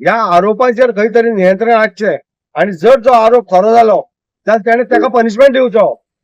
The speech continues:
म्हणून हे पुजा नायक जे आसा, हेका कठोरचे कठोर शिक्षा दिवची. आनी पुजाचो जितको गुन्हो आसा, तितकोच तेणें जे, ज्या लोकांनी तेका पयशे दिल्या, तेंचो तितकोच गुन्हो आसा.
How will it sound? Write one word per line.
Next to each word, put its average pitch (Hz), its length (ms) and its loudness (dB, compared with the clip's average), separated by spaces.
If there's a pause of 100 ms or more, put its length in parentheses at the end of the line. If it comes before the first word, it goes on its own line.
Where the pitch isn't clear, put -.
(100)
म्हणून 247 280 0
हे 196 240 0
पुजा 226 360 -2
नायक 247 240 -2
जे 208 100 -4
आसा, 185 440 0 (580)
हेका 247 340 0
कठोरचे 254 800 0 (120)
कठोर 247 300 2
शिक्षा 226 300 -2
दिवची. 220 400 -6 (460)
आनी 247 380 0
पुजाचो 214 640 -2
जितको 247 360 -2
गुन्हो 240 260 0
आसा, 214 380 0
तितकोच - 680 -4 (100)
तेणें 247 260 2
जे, 240 200 0
ज्या 240 420 -4
लोकांनी 226 360 0
तेका 226 120 0
पयशे 240 380 0
दिल्या, 196 280 -2
तेंचो 214 360 0
तितकोच 262 320 -2
गुन्हो 226 280 0
आसा. 175 300 -4